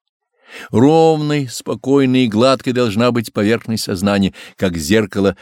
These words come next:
застывшей воды. Духом всё можно, не телом. Все духи, даже высочайшие,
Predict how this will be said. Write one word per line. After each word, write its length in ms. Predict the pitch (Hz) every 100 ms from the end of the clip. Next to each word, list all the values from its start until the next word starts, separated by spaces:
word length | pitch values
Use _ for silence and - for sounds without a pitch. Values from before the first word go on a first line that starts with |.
| - -
застывшей 640 | 87 92 - 98 - 87
воды. 240 | 80 87 - _ _ _ _ _ _ _ _ _ _ _ _ _ _ _
Духом 760 | - 98 190 214 - 107 85 73 _ _ _ _
всё 260 | - - 127
можно, 460 | 113 101 90 78 - _ -
не 140 | 92
телом. 380 | - 104 90 73 _ _ _ _ _ _ -
Все 280 | - 147
духи, 400 | 131 135 139 -
даже 240 | 98 98 107
высочайшие, 880 | 98 98 - 131 139 113 123 113